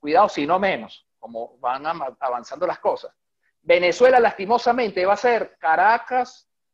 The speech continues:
Mar-, eh, Aragua, Miranda, Cojedes, Guárico, e-, esa parte central. Si tomamos en cuenta toda la trayectoria histórica desde mil setecientos setenta y siete hasta hoy.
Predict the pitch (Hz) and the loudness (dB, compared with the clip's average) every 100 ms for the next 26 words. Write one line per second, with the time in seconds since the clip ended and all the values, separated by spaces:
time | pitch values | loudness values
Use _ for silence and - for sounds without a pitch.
0 | _ 147 151 151 143 165 143 147 139 165 | _ -10 -4 -2 -2 -2 -2 -2 2 2
1 | 214 247 247 247 - _ _ _ _ 156 | 2 0 0 0 -4 _ _ _ _ _
2 | 156 156 185 220 240 240 247 240 - _ | -12 -4 -2 -2 -6 -6 -4 -6 -12 _
3 | _ _ _ - 156 143 175 220 247 269 | _ _ _ -8 -6 -2 -2 0 -2 -2
4 | 269 - - _ _ _ _ _ 135 143 | -6 -10 -20 _ _ _ _ _ -14 -4
5 | 170 208 247 262 - 285 277 - - - | 0 0 0 -4 -10 -10 -10 -12 -20 -20
6 | 170 190 - 254 226 226 226 175 151 143 | -12 -2 0 2 2 0 -6 -8 -6 -4
7 | 131 113 _ _ _ _ _ _ _ _ | -4 -8 _ _ _ _ _ _ _ _
8 | _ _ _ _ _ _ _ 185 175 170 | _ _ _ _ _ _ _ -6 -2 0
9 | 165 214 262 220 202 185 185 254 302 - | 2 2 2 0 -2 -2 -2 -2 -2 -6
10 | _ _ _ - 156 202 247 233 185 - | _ _ _ -6 0 0 2 0 0 0
11 | 175 185 214 - 226 226 254 269 285 214 | -2 0 -2 0 0 0 -2 -2 -2 -4
12 | 175 170 156 156 165 156 147 147 151 233 | -6 -4 -6 -8 -10 -8 -10 -10 -12 -8
13 | 302 311 240 214 220 330 - 214 160 180 | -8 -10 -8 -8 -4 -4 0 4 6 6
14 | 165 | 4